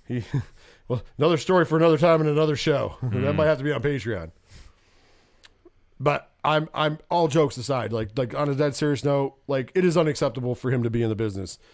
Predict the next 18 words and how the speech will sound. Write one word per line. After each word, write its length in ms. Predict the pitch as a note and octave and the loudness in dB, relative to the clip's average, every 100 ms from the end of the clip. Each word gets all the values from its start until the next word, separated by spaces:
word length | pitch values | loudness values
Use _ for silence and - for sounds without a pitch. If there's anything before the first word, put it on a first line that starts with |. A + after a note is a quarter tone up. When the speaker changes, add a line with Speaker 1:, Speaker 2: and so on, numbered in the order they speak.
| _ _ _ | _ _ _
Speaker 1:
Fuck 400 | - - G3 - | -12 0 0 2
Rob 220 | D#3 C3+ | 0 0
Feinstein. 640 | - A#2+ A2 - A2 G#2 G2 - _ _ _ - | -2 -4 -4 -6 -6 -6 -10 -20 _ _ _ -4
Uh, 640 | C3 B2 A#2+ A#2 A2+ A2 - | -2 0 0 -2 -4 -6 -4
as 100 | B2+ | 0
a 40 | |
matter 120 | E3+ | 2
of 60 | E3 | 2
fact, 240 | E3 D3 - | 2 0 -2
the 80 | |
fuck, 220 | B2+ D#3+ C#3 | 0 0 2
most 220 | E3 - | 0 2
fucked 220 | D3+ - | -2 0
up 100 | C#3+ | -2
thing 140 | - C#3 | 0 -2
is 80 | |
they 100 | C3 B2 | -2 0
ribbed 380 | C#3 C3+ A2 | 0 -2 -6